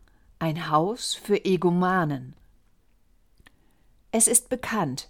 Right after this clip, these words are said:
dass die Blüten der Freiheit auch am Ufer des Egoismus sprießen. Wer auf nichts und niemanden Rücksicht nehmen möchte, beschwört gern die individuelle Autonomie.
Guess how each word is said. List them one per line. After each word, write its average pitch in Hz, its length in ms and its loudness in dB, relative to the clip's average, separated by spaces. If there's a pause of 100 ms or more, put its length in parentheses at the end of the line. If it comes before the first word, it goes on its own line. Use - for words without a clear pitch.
(200)
dass 175 180 -2
die 180 140 -4
Blüten 196 560 -4
der 143 160 -6
Freiheit 247 760 0 (300)
auch 208 400 4
am 190 160 0
Ufer 196 500 -4
des 196 280 -4
Egoismus 175 760 -4
sprießen. 143 680 -8 (920)
Wer 185 280 6
auf - 160 -2
nichts 254 460 -2
und 165 320 -4
niemanden 196 680 0
Rücksicht 165 720 -4
nehmen 165 340 0
möchte, 220 480 2 (360)
beschwört 170 720 0
gern 208 560 4
die 156 180 -6
individuelle 170 1160 2
Autonomie. 156 880 0